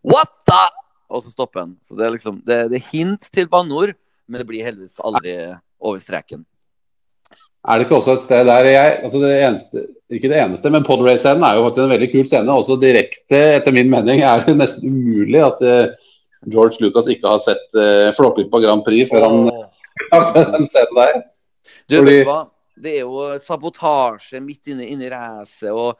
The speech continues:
Speaker 1: måten han
Speaker 2: Ja.
Speaker 1: vinner på slutten med å få superfart. Det er identisk med Flåklypa Grand Prix.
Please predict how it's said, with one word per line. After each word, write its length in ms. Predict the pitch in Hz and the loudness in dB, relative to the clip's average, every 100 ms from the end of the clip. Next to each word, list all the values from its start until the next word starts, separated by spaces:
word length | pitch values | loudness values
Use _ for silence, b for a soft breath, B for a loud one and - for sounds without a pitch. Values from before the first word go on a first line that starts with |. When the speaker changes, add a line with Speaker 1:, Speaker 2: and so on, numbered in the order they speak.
| _ - | _ -8
Speaker 1:
måten 360 | 160 135 123 | -6 -6 -10
han 120 | 135 139 | -8 0
Speaker 2:
Ja. 60 | 113 | 4
Speaker 1:
vinner 240 | 123 110 | 4 2
på 60 | 101 | -2
slutten 320 | - 143 _ | -6 -14 _
med 140 | 123 110 | -16 -14
å 20 | |
få 80 | 127 | -16
superfart. 600 | - 127 - 101 147 - | -14 -14 -14 -12 -12 -10
Det 80 | 185 | -10
er 80 | 208 | -10
identisk 720 | 156 156 107 92 - 170 _ | -4 -4 -4 -16 -20 -20 _
med 100 | 165 | -16
Flåklypa 380 | 156 170 92 120 | -10 -10 -8 -10
Grand 160 | 143 143 | -10 -10
Prix. 160 | 165 | -10